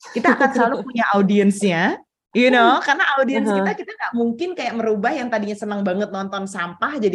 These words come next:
Speaker 1: pengen harus critical thinking. Kita nggak bisa
Speaker 2: Yeah.
Speaker 1: ngerubah itu, tapi we can expand our audience yang memang pada dasarnya mereka udah bisa untuk menerima conversation, udah bisa ke-, terbuka pikirannya, terbuka hatinya.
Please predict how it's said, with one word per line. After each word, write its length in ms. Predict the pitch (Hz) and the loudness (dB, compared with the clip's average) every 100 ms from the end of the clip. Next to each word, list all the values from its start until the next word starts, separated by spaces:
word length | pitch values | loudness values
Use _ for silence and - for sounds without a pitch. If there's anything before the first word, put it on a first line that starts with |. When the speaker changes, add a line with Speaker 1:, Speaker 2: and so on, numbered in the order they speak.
| 196 | 0
Speaker 1:
pengen 240 | 180 196 | -6 -4
harus 240 | 202 180 180 | -4 -4 -4
critical 400 | 185 180 180 170 | -8 -8 -8 -8
thinking. 480 | 170 160 160 135 - _ _ _ | -8 -8 -8 -10 -14 _ _ _
Kita 160 | 262 392 | -4 0
nggak 160 | 359 240 | 2 4
bisa 280 | 277 185 175 | 4 4 4
Speaker 2:
Yeah. 20 | 247 | 4
Speaker 1:
ngerubah 260 | 240 214 233 | 2 2 -2
itu, 180 | 247 233 | -2 0
tapi 220 | 240 370 | 2 2
we 160 | 277 277 | 2 0
can 400 | 311 262 226 - | 0 4 4 2
expand 1160 | 240 233 - - - 359 427 254 220 208 233 240 - | -4 -4 -10 -6 -2 0 2 2 4 2 0 -4 -2
our 300 | 190 202 214 - | 0 2 2 0
audience 720 | 185 214 247 175 170 254 - _ _ | -2 -2 0 0 -2 -6 -12 _ _
yang 160 | 240 247 | -2 0
memang 320 | 233 226 311 | 0 -2 -4
pada 240 | 339 240 208 | -4 -4 -2
dasarnya 400 | 196 196 226 285 | -2 -2 -4 -4
mereka 240 | 220 262 | -6 -6
udah 320 | 262 202 196 | -4 -4 -2
bisa 420 | 190 190 - 262 - | -2 -4 -4 -6 -4
untuk 320 | 202 208 240 | -4 -4 -2
menerima 400 | 214 185 180 175 | -2 -2 -4 -6
conversation, 720 | 160 151 190 285 285 240 220 220 - - | -8 -10 -6 -4 -4 -2 -4 -4 -12 -8
udah 140 | 196 | -4
bisa 160 | 180 180 | -2 -2
ke-, 400 | 170 - - - | -4 -6 -10 -6
terbuka 320 | 196 185 190 | -2 0 -2
pikirannya, 560 | - 170 262 311 294 254 | -4 -4 -2 -2 -2 -4
terbuka 320 | 220 190 185 | -2 -2 -2
hatinya. 560 | 190 185 277 226 202 | -2 -2 -2 0 -2